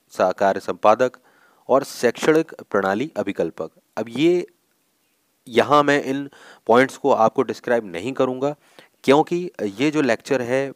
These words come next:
ये जो मैं आपको पॉइंट बता रहा हूँ, ये प्रश्न का आंसर, अ, ये आपके जो स्टडी मटेरियल उसके टॉपिक, अ, के अंतर्गत है।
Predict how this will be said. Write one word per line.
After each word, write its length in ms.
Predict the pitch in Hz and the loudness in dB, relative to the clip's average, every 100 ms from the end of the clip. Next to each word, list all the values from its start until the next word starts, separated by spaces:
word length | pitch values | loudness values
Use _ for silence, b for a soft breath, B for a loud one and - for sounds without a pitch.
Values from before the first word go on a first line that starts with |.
| _ - | _ -10
ये 260 | 98 101 131 | -8 -4 -2
जो 120 | 131 | -2
मैं 120 | 123 | 0
आपको 220 | 107 - | 0 0
पॉइंट 260 | - 107 104 | 0 0 0
बता 240 | 95 104 | 0 2
रहा 100 | 113 | 2
हूँ, 80 | 127 | -2
ये 80 | 120 | -6
प्रश्न 360 | - 95 - | -6 -8 -8
का 120 | - 92 | -4 -4
आंसर, 380 | 92 - 135 - B B B B | -4 -2 -2 -4 B B B B
अ, 200 | - 101 107 113 | -2 2 2 2
ये 260 | 165 160 - | 2 2 -2
आपके 640 | 110 113 - 135 135 143 - _ _ _ _ _ - _ _ - | -2 -2 -2 -4 -2 -4 -10 _ _ _ _ _ -20 _ _ -6
जो 140 | 113 | -4
स्टडी 260 | 107 120 131 | 2 2 4
मटेरियल 360 | 131 131 123 131 | 4 2 4 4
उसके 260 | 127 - | 2 -2
टॉपिक, 460 | - 107 - 127 123 | 2 0 2 -4 0
अ, 260 | 120 117 - - | 0 0 -6 -10
के 100 | - | -2
अंतर्गत 380 | 107 104 113 113 | -2 0 -2 -2
है। 360 | - 101 127 | -2 0 0